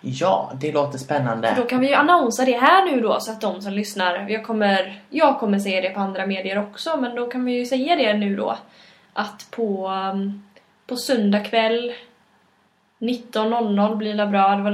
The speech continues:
Speaker 2: då jag började sist.
Speaker 1: Ja.
Speaker 2: Söndag kväll nitton noll noll kommer vi att hålla en livestream på min YouTube-kanal.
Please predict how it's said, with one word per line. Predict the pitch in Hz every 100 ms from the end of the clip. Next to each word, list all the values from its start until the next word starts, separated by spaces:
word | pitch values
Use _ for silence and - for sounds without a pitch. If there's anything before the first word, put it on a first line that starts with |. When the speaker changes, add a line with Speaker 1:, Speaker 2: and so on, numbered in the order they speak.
| 208
Speaker 2:
då | 202
jag | 202
började | 202 202
sist. | 202 226 - - - -
Speaker 1:
Ja. | 127 170 202 - _ - - _
Speaker 2:
Söndag | - 285 269 277
kväll | 262 202 196
nitton | 208 226 - 190
noll | 185 214 208 196
noll | 226 311 311
kommer | 320 220 208
vi | 196 185
att | 196
hålla | 220 196 180
en | 196
livestream | 240 226 202 202 - 339 330 220
på |
min | 208 196
YouTube-kanal. | 202 254 - 214 202 277 339 - 254